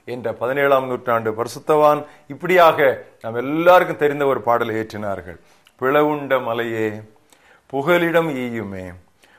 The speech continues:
பக்கம் பட்ட காயமும், பாய்ந்த செந்நீர் வெள்ளமும், பாவதோஷம் யாவையும் நீக்கும்படி அருளும்." கலக்கம் வேண்டாம், கவனம் வேண்டும்.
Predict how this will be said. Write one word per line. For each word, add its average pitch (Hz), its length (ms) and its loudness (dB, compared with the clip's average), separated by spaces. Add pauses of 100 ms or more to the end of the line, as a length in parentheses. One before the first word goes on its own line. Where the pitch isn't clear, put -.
(120)
பக்கம் 185 640 -4
பட்ட 170 420 -2
காயமும், 117 760 -2 (520)
பாய்ந்த 175 640 4 (160)
செந்நீர் 143 560 -4
வெள்ளமும், 104 520 -6 (640)
பாவதோஷம் 131 1080 2
யாவையும் 107 800 -2 (320)
நீக்கும்படி 98 920 -12 (100)
அருளும்." 85 520 -14 (680)
கலக்கம் 143 520 0
வேண்டாம், 107 480 -6 (400)
கவனம் 131 520 -2
வேண்டும். 85 500 -16